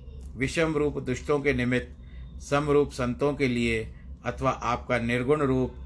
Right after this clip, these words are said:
सम अर्थात एक रस रहता है, सगुण रूप विषम है, कभी ऐसा कभी वैसा, यह दोनों रूप ज्ञानी, ज्ञान, वाणी और इंद्रियों से परे है।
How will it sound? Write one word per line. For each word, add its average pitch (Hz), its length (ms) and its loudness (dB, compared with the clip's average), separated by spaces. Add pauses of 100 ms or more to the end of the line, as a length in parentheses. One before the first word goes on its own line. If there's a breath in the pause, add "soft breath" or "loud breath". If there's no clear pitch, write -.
(240 loud breath)
सम 151 400 0
अर्थात 131 560 0
एक 127 240 0
रस 147 220 2
रहता 110 360 -2
है, 104 260 -4 (320 loud breath)
सगुण 139 360 0
रूप 139 280 4
विषम 123 480 0
है, 120 300 -4 (300)
कभी 123 180 0
ऐसा 123 440 0
कभी 120 340 0
वैसा, 117 600 -4 (420 loud breath)
यह 131 180 4
दोनों 156 400 4
रूप 151 260 2
ज्ञानी, 123 680 -2 (240)
ज्ञान, 127 340 2
वाणी 120 380 -2
और 113 160 -2
इंद्रियों 117 400 -2
से 117 140 -6
परे 101 280 -10
है। - 160 -12